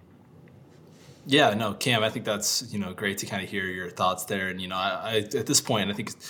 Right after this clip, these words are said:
we're gonna kinda each kinda pepper each other with, with a bunch of questions. And, you know, if you have your reflection that you wanna have, just text that number and we'll get you on to share your own reflection, uh, Ridge Runner Nation as well. But Cam, one thing I wanna talk about with your year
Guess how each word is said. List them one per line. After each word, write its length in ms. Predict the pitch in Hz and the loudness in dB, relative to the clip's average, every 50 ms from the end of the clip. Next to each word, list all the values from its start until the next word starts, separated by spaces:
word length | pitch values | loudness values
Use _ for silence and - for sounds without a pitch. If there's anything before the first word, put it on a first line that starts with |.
| - - - | -16 -16 -8
we're 100 | - 117 | -2 0
gonna 100 | 110 107 | 0 2
kinda 200 | 101 113 107 101 | 2 2 4 4
each 300 | 104 104 104 104 - - | 4 2 2 2 0 2
kinda 160 | - 107 90 | 2 0 -2
pepper 300 | - - - 127 127 - | 0 2 2 2 2 2
each 160 | 107 98 - 110 | 0 0 4 4
other 260 | 98 92 92 92 90 | 4 4 4 0 -2
with, 320 | 92 98 92 - - - | -4 -4 -6 -6 -12 -14
with 140 | - - - | -12 -10 -6
a 20 | |
bunch 240 | 92 98 98 92 - | 0 0 0 0 0
of 60 | 101 | -4
questions. 500 | - - 107 101 101 - - 87 101 - | 0 4 4 4 4 4 0 -2 -6 -8
And, 100 | 98 92 | -8 -6
you 60 | 95 95 | -6 -4
know, 140 | 95 92 | -4 -4
if 100 | 90 - - | -4 0 4
you 120 | 135 147 147 | 6 8 8
have 160 | 131 117 104 | 8 6 4
your 220 | 101 107 113 113 | 2 4 4 6
reflection 580 | 110 101 104 - 107 98 95 - - 104 87 - - - - - - | 4 4 2 4 4 4 4 2 -2 -2 -4 -8 -10 -16 -18 -14 -6
that 100 | - 95 | -4 -4
you 160 | 90 95 104 101 | -2 0 0 0
wanna 180 | 95 92 90 | 0 0 -2
have, 240 | 90 - 95 90 90 | -2 -2 -2 -2 -2
just 160 | - - - | 0 0 0
text 220 | - 117 110 - - | 2 2 0 2 2
that 160 | 107 95 95 | 0 0 0
number 260 | 98 95 92 95 90 | -2 -2 -2 -4 -4
and 100 | 87 90 | -4 -4
we'll 100 | 98 98 | -2 -2
get 180 | 98 92 - - | -2 0 0 0
you 80 | 95 | 0
on 200 | 90 92 90 90 87 | 0 0 -2 -4 -6
to 140 | 87 85 | -6 -4
share 300 | - - - 127 117 101 | -2 0 2 4 4 4
your 160 | 95 92 90 92 | 4 2 2 2
own 180 | 101 110 104 | 2 2 2
reflection, 640 | 98 90 - - 95 87 - - - 95 87 85 - - - - - - - | 2 0 0 0 -2 -2 0 -4 -6 -6 -8 -12 -14 -16 -20 -20 -20 -18 -10
uh, 220 | 82 80 82 80 82 | -8 -6 -6 -4 -4
Ridge 200 | 92 95 87 104 | -4 -4 -2 -4
Runner 120 | 92 90 | -4 -4
Nation 320 | 90 87 87 - - 90 - | -6 -6 -6 -6 -8 -6 -8
as 100 | - - | -8 -6
well. 260 | 98 101 98 92 87 | -2 0 0 0 0
But 160 | - - - | -2 -4 -2
Cam, 260 | - 175 156 135 139 | 2 2 4 4 4
one 100 | 160 185 | 0 0
thing 160 | 180 220 190 | 2 2 4
I 80 | 127 123 | 4 4
wanna 140 | 123 110 104 | 4 2 2
talk 220 | - 107 98 - | 2 0 0 0
about 200 | - 98 90 90 | -2 -4 -4 -4
with 140 | 90 90 - | -6 -8 -6
your 360 | 104 104 117 113 110 107 101 | -2 0 2 4 4 4 4
year 560 | 101 95 95 95 92 90 90 85 85 - - | 2 -2 -2 -4 -2 -2 -2 -2 -4 -8 -12